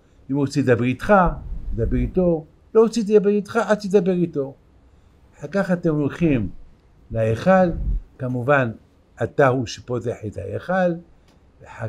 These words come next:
כך, אם הוא ייתן, יעשה לך בראש שלו, שאתה יכול לברך, אז תברך. טוב, אמרתי,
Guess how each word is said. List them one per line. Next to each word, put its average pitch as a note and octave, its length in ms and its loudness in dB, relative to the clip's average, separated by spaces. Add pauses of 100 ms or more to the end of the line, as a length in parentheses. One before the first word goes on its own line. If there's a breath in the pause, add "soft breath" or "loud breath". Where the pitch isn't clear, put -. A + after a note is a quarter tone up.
כך, G3+ 440 2 (840)
אם B2 60 0
הוא C3 80 2
ייתן, C#3 220 -2 (100)
יעשה A#2+ 380 -4
לך B2+ 300 -6
בראש A#2+ 340 -2
שלו, A#2+ 340 -4 (460)
שאתה A2 260 -4
יכול B2+ 320 2
לברך, B2 520 0 (480)
אז - 200 -4
תברך. G#2 540 -2 (1400)
טוב, A3 220 6 (400)
אמרתי, C3 500 -4